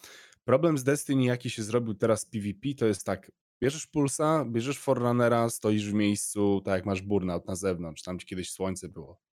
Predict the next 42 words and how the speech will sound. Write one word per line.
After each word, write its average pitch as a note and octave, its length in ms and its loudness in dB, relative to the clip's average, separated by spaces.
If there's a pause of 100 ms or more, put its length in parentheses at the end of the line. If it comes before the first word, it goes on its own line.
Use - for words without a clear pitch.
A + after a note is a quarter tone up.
(100)
Stoisz B2+ 640 0 (120)
i G2 80 -14
czekasz. - 540 -10 (840)
L-, G#2 260 0 (680)
pff, - 320 -12 (260)
zero C3+ 320 0
mobilności. C3 800 0
W F2+ 140 -8
Destiny C#3+ 420 0
głównie C#3 300 0
się C3 100 -8
grało A#2+ 260 2
w A#2 60 -10
P A#2+ 120 -14
V A2+ 60 -4
P A2 460 -4
po A#2+ 120 0
to, G2 200 0
że F2 160 -8
to G2+ 120 -2
jest G2 280 -2
jedna B2 260 0
taka G#2 240 -6
w - 60 -14
sumie G#2 680 -4 (200)
w - 60 -14
swoim A2+ 300 0
rodzaju G2+ 360 2
gierka, G#2 320 0
gdzie F2+ 140 -6
masz D#2+ 360 -12 (320)
feeling A2+ 320 0
broni, F2 520 -4 (140)
movement G2 500 -2
i - 40 -20
tak F#2+ 180 -8
dalej. F2+ 340 -2 (360)
To A2 80 0
jest A#2+ 180 0
teraz A2+ 220 0
nam G#2 180 -4
zabrane. F#2 440 -4